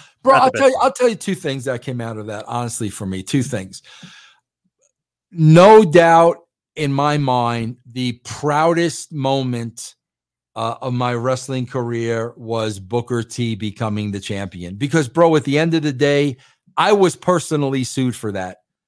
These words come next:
Speaker 1: I've never been sued in my life, bro. I've never, ever been in that kind of trouble.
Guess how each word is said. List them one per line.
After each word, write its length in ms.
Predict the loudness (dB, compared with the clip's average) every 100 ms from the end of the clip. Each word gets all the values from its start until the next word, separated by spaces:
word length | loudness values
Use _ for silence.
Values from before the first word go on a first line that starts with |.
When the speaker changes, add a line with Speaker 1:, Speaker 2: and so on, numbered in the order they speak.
| _ -6
Speaker 1:
I've 200 | -2 2
never 340 | 2 2 -2
been 260 | 0 2 0
sued 600 | -2 -6 -2 -2 -4 -6 -4
in 240 | 0 0
my 320 | 0 0 0
life, 480 | 0 0 0 -2 -4
bro. 160 | -2 -2
I've 100 | -2
never, 420 | -2 0 -2 -4 -12 _ -6
ever 340 | -2 0 2 2
been 220 | 0 0
in 240 | 0 0
that 180 | -2 -2
kind 240 | -2 -2 -2
of 80 |
trouble. 480 | -4 -2 -2 -4 -12